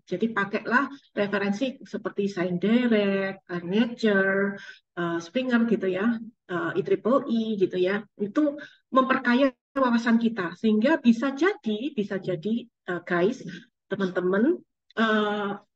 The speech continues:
implementasi kombinasi tertentu di objek A, misalnya, oh ternyata untuk,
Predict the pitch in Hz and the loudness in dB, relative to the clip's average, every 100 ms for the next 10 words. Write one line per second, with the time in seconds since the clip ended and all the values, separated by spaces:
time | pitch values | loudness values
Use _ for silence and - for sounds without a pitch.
0 | _ 302 294 294 294 285 285 285 349 302 | _ 4 4 4 4 4 0 0 0 4
1 | 233 208 214 220 277 269 - 302 330 269 | 4 4 2 -4 -6 -6 -4 0 2 4
2 | 233 226 214 - 220 214 - 254 190 190 | 4 2 -4 -2 0 0 0 2 2 0
3 | 247 202 185 190 240 247 - 302 330 269 | 0 -2 0 0 0 0 -2 2 2 2
4 | 277 262 269 320 330 _ _ _ _ - | 0 -2 -4 -6 -6 _ _ _ _ -10
5 | - 262 269 - 330 277 | 2 2 2 0 0 0